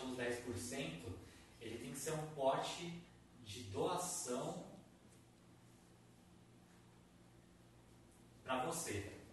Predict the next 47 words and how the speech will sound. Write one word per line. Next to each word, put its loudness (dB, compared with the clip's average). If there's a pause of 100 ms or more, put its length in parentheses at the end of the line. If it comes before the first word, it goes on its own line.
(600)
Então, 4
daquilo 6
que 2
você 4
ganha, 6
você 2
tem -2
que -2
separar 8
dez 6
por 0
cento, -2
que -6
seria 0
um 2
dízimo, 0
né, 2 (460)
pra 6
você. 4 (300)
É -4
um 0
dinheiro 4
que 2
você 4
vai 4
colocar, 8
tipo, 2
eu 2
falo 8
da 10
questão 6
da 6
poupança, 4
né, 2
mas 2
você -2
coloca 6
em 8
outro 4
lugar, 4
no 0
Tesouro 2
Direto, 4 (440)
coloque 4
em 4
uma 4
aplicação, 4